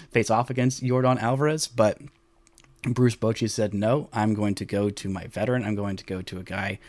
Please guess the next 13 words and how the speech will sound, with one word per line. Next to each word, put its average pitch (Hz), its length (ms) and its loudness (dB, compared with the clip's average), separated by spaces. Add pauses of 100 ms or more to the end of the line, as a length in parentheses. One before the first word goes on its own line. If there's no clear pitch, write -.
(140)
who - 100 -10
I 82 60 -4
know 110 180 2
can 139 160 -2
come 135 180 4
up 131 160 0
in 123 120 2
some 123 160 0
big 113 240 0
slots, 110 420 -2 (220)
uh, - 60 -10
big 117 280 -2
spots, - 480 -2